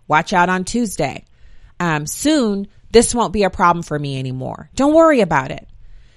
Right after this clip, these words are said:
It can be similar to the signs of someone who's actually preparing to commit suicide. So if you're thinking about it in that way, like, that's, that's one way you can view it. Um,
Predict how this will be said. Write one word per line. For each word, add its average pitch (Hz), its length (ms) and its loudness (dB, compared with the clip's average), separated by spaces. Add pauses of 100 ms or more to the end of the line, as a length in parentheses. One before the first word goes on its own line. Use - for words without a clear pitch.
(260)
It 233 160 2
can 262 120 0
be 240 100 -2
similar 269 440 -2
to 269 160 -4
the 220 100 -4
signs 202 480 -2
of - 120 -6
someone 190 320 -2
who's 190 260 -2
actually 180 400 -2
preparing 170 500 -4
to 175 100 -8
commit 156 280 -6
suicide. - 680 -4 (280)
So 165 160 0
if - 200 -4
you're 170 100 -2
thinking 185 300 -4
about 156 200 2
it 151 100 -2
in 156 140 -6
that 147 180 -4
way, 143 200 0
like, 139 200 -4
that's, - 280 -6
that's 160 200 -8
one 156 140 -6
way 147 120 -4
you 147 60 -6
can 135 160 -8
view 131 200 -6
it. 80 140 -10 (840)
Um, 185 440 -2